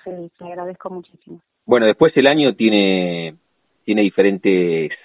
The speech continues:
Speaker 2: capas, los años tienen como diferentes pieles también, pero tenés proyectado otra vez este unipersonal de Eva y
Speaker 1: Sí.
Speaker 2: contaba recién de Casa de Muñecas, contanos.
Speaker 1: Sí,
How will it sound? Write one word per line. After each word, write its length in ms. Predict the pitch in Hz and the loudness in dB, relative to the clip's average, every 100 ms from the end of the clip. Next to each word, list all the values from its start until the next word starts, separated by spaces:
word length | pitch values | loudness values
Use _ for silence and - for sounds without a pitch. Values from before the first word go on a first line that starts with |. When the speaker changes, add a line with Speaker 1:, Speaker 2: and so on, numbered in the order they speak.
| _ | _
Speaker 2:
capas, 420 | - 123 - - | 2 2 2 -4
los 180 | 123 107 | -2 -2
años 200 | 120 113 | -2 0
tienen 240 | 117 104 | -2 -2
como 280 | 87 87 87 | -2 -4 -6
diferentes 440 | 85 85 98 98 - | -8 -4 -4 -4 -6
pieles 400 | 123 127 117 104 | 4 4 4 2
también, 460 | 107 117 127 135 139 _ _ _ | 2 4 4 4 -2 _ _ _
pero 240 | 104 101 | 2 4
tenés 180 | 110 123 | 2 0
proyectado 640 | 123 110 - 107 95 92 | 0 -2 2 2 2 -2
otra 300 | - 117 117 | 2 4 4
vez 160 | 113 113 | 4 2
este 220 | - - 104 | -4 -2 -2
unipersonal 1300 | 110 110 107 107 110 113 110 107 101 98 95 90 82 _ _ | 0 0 0 0 0 2 4 4 2 2 0 -2 -6 _ _
de 320 | 95 98 120 143 | -8 4 6 8
Eva 340 | 139 147 165 _ _ _ _ | 6 6 2 _ _ _ _
y 460 | - 117 113 110 107 | -2 2 2 2 0
Speaker 1:
Sí. 40 | |
Speaker 2:
contaba 320 | - 113 151 151 | 0 0 2 2
recién 220 | 131 160 | 0 2
de 100 | 151 | 2
Casa 220 | 160 160 | 2 4
de 80 | 143 | 2
Muñecas, 500 | 135 175 156 120 - | 4 2 4 2 0
contanos. 460 | 113 117 131 101 _ _ _ _ _ _ _ _ - | -4 2 0 0 _ _ _ _ _ _ _ _ -2
Speaker 1:
Sí, 400 | 320 285 262 | -2 -2 -8